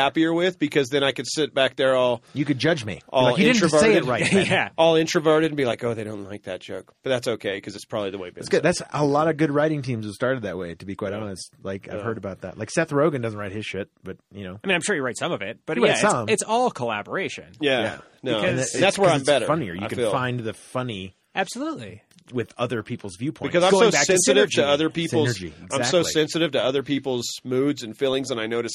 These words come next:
Speaker 1: every little face tick and all this stuff. And even when I'm talking to people, I can
Speaker 2: Yeah.
Speaker 1: look out and I can see what seems to be, like, fifteen reactions at the same time,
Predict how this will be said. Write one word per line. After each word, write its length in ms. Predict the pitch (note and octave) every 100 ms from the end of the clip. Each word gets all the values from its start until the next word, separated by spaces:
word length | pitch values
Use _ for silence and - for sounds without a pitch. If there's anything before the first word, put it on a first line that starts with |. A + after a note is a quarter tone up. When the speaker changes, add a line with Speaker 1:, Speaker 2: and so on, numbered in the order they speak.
| -
Speaker 1:
every 200 | B2 B2+
little 200 | C3 A2
face 420 | - C3+ B2+ -
tick 340 | - D3+ B2+
and 80 | C#3+
all 120 | B2 B2+
this 160 | C3
stuff. 300 | - C#3+ C3 _ - - -
And 80 | C#3+
even 280 | F3+ F3 C#3+
when 180 | C3
I'm 140 | B2+ A#2
talking 380 | D#3 C#3 C3+ C3
to 60 |
people, 380 | - D#3 E3 C3
I 80 | A2
can 140 | G#2+ A2+
Speaker 2:
Yeah. 60 |
Speaker 1:
look 120 | C3 C3
out 200 | B2+ A#2+
and 60 | A#2
I 60 |
can 140 | A#2 A2+
see 440 | - D#3+ B2 -
what 260 | - C3 B2
seems 240 | C#3+ D3+ -
to 60 |
be, 140 | A#2+ C3
like, 180 | G#2+ -
fifteen 520 | - D3 - D3+ C3
reactions 600 | A#2+ A2+ A#2+ - A#2 G#2
at 100 | G#2
the 80 | A2+
same 340 | - A#2+ A#2
time, 380 | B2 A#2 G#2+